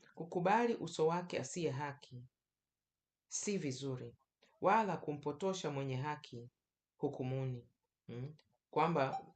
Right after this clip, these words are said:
wenye haki tusikubaliane na shauri zao, tusikubaliane na matendo yao. Mm? <laughs> Eh, Mungu atuhurumie sana. Jana nilikuwa mahali fulani, nikasikia watu wawili wana-, wanaongea, wameokoka watu wawili.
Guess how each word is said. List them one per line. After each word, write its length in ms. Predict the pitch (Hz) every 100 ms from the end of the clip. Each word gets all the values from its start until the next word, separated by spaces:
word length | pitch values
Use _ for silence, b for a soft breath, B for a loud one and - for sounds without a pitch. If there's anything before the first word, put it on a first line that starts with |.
| _ -
wenye 240 | 156 170
haki 560 | 160 214 233 - 147 160 _ _
tusikubaliane 680 | - 170 190 180 175 185 220
na 140 | 170
shauri 360 | 131 143 160 147
zao, 460 | 135 147 147 147 - _ _ _
tusikubaliane 580 | - 170 180 175 185 202
na 60 | 165
matendo 480 | 139 139 156 131 131
yao. 400 | 139 160 151 156 _ _
Mm? 180 | 117 135 165 -
<laughs> 240 | - - - b b b _ -
Eh, 300 | - - 135 131 _ _ _ -
Mungu 220 | 185 190
atuhurumie 540 | 175 170 147 143 156
sana. 420 | 156 139 135 131 123 - _ -
Jana 300 | 170 208 185
nilikuwa 300 | 160 160 185
mahali 260 | 160 175
fulani, 520 | 175 160 165 160 143 - _ _ _ _ _ _ _ _
nikasikia 500 | 123 156 160 196 202
watu 200 | 214 196
wawili 380 | 160 180 196 165
wana-, 260 | 135 127 123
wanaongea, 500 | 120 127 123 139 123
wameokoka 540 | 131 139 135 180 180
watu 200 | 131 -
wawili. 360 | 120 123 123